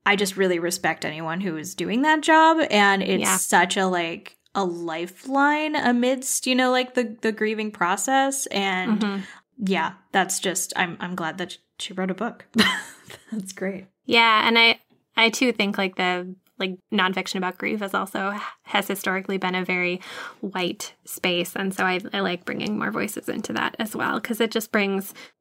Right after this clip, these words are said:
Speaker 2: a broader and more nuanced perspective and,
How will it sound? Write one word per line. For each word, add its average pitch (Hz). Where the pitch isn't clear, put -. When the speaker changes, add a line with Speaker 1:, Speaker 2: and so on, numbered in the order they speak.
Speaker 2:
a 254
broader 175
and 175
more 175
nuanced -
perspective 226
and, 226